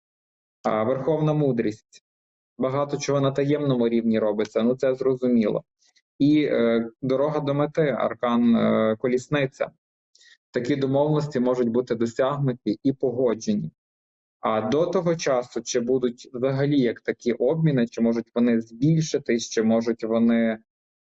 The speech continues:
е, мається на увазі, бути частішими, чи збільшитись по кількості тих, кого будуть обмінювати. Тут, е, поки що динаміки, як було раніше.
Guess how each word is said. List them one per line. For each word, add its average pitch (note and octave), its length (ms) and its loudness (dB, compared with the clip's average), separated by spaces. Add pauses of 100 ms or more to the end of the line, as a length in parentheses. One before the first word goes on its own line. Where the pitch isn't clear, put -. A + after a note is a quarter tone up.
(120)
е, G#2 480 2
мається A2+ 480 0
на A#2 80 4
увазі, A2+ 260 0
бути A#2 280 -2
частішими, C3 840 0
чи A#2 140 -6
збільшитись A#2+ 560 -2
по A#2+ 160 -4
кількості C#3 600 -2
тих, B2 280 -4
кого A#2 180 0
будуть A#2 240 -4
обмінювати. A#2 760 0 (560)
Тут, F3 320 0
е, C#3+ 240 2
поки D#3+ 240 -2
що D3 140 -4
динаміки, C#3+ 520 0
як C3 140 0
було C3 260 0
раніше. A2 540 -2